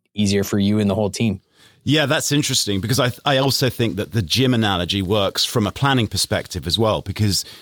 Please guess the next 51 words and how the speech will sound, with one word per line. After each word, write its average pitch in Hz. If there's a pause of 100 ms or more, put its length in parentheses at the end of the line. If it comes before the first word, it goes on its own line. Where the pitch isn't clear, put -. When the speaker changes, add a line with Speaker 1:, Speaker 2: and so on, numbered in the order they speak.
(120)
Speaker 2:
you 113
Speaker 1:
Yeah. 123
Speaker 2:
don't 113
go 110
to -
the -
gym 98
and 95
just 104
do 101
one 101
bench 98
press 95
and 95
then 92
one 95
arm 101
curl. 85 (300)
You 107
go 117
there 107
with 101
a 127
Speaker 1:
<laughs> 113
Speaker 2:
plan. 120
You 95
do 95
three 143
sets -
of 90
ten, 131
and 85
then 101
you 107
move 117
on 127
to -
another 139
three 113
sets -
of -
ten. 95 (300)
And 120
that's 147
the 131
way 127
I 120
encourage 113
people 113
to 107
work 104